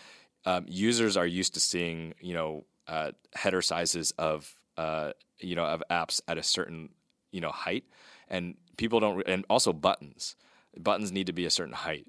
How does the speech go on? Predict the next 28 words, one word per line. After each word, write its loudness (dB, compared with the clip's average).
uh, -2
or 0
else 0
a -4
user's -2
automatically 0
gonna -8
realize -2
something's -4
off -4
with -12
this, -8
and -10
they 4
don't 2
know 4
what's 0
necessarily -2
wrong, -2
but -6
something's -8
off, -6
and, -2
like, 2
all 8
these 4
little 4
details -2